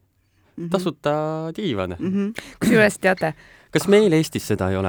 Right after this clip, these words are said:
Speaker 2: või? Sest et ma täiega käiks ja käiks mingi
Speaker 3: mina,
Speaker 2: tuhat
Speaker 3: mina olen nüüd enda kodukandis täheldanud, et on jah, sihuke väike kõrvaltänav, on ju.
Speaker 1: Mhm.
Speaker 3: Ja suve keskpaigast saati ma olen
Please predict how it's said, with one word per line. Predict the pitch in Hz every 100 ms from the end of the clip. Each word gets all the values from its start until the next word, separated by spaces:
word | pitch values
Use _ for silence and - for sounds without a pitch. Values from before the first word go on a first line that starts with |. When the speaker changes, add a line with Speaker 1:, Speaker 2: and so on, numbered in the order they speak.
| 85
Speaker 2:
või? | 80
Sest | -
et | 131
ma | 143
täiega | 151 156 139 98 87
käiks | 98 92 -
ja | 98
käiks | 98 104 -
mingi | 113 98 -
Speaker 3:
mina, | 220 262 294 226
Speaker 2:
tuhat |
Speaker 3:
mina | 180 220 233
olen | 202 214 160 151
nüüd | 160
enda | 180 190 156 156
kodukandis | 156 262 294 175 151 151 165 156
täheldanud, | - 156 156 160 220 269 269 - -
et | 175
on | 175
jah, | 175
sihuke | 175 - - 160 156
väike | 170 -
kõrvaltänav, | 170 359 320 165 160 151
on | 143 147
ju. | 147
Speaker 1:
Mhm. | 165 185 175 185 _ _ _ _
Speaker 3:
Ja | - 170
suve | 226 262
keskpaigast | 185 214 - 185 160 -
saati | 208 214 185
ma | 175
olen | 175 170